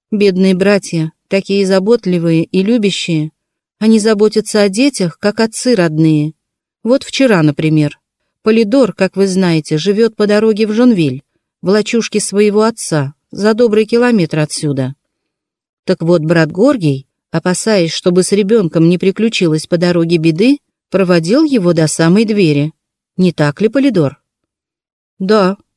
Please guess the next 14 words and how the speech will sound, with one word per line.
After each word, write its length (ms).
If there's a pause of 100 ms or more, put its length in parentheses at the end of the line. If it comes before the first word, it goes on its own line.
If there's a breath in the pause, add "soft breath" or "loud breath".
(200)
лаконически 760
ответил 480
Полидор 540
своим 400
глухим 440
голосом. 600 (920)
«И 240
их 100
теперь 380
оскорбляют, 960 (100)
им 220
угрожают», 720 (480)
продолжала 640
служанка. 720